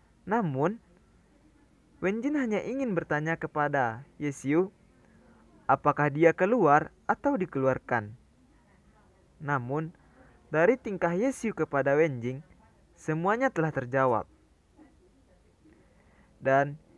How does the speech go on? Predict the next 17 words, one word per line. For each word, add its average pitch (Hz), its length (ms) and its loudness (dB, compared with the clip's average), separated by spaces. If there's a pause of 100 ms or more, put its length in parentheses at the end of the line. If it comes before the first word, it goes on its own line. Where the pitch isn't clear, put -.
(240)
Yesiu 175 340 2
pergi 220 400 0
begitu 143 320 -4
saja, 131 480 -2 (400)
sambil 135 400 -4
bicara, 139 560 -4 (1120)
"Sampai 156 320 -2
jumpa 226 320 2
di 147 140 2
arena 127 260 0
turnamen." 131 560 -6 (480)
Ah, 120 320 -4
pro - 160 -6
player 123 400 -2
mah 135 80 -2
bebas, 131 540 -2
bos. 160 920 0